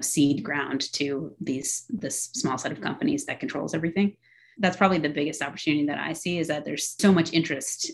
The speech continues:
in, in trying to rebalance in that area that I think that could be,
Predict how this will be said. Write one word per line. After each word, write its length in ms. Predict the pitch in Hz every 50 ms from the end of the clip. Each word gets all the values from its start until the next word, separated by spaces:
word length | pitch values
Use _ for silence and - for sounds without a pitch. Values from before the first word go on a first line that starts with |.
| -
in, 460 | - 156 151 151 147 147 147 151 147 - -
in 320 | 156 147 147 143 - - - _ -
trying 300 | - 151 139 147 143 147
to 120 | - 151
rebalance 640 | 147 151 156 147 151 147 147 156 156 156 156 - -
in 100 | - 151
that 200 | 147 147 - -
area 500 | - 156 160 165 180 196 208 214 208 - - _ _ _ _ _ -
that 380 | - 151 143 139 143 147 - - - 208
I 60 | 202
think 260 | - - 143 147 -
that 160 | - 143 - -
could 160 | 160 143 139
be, 340 | 139 131 135 - - -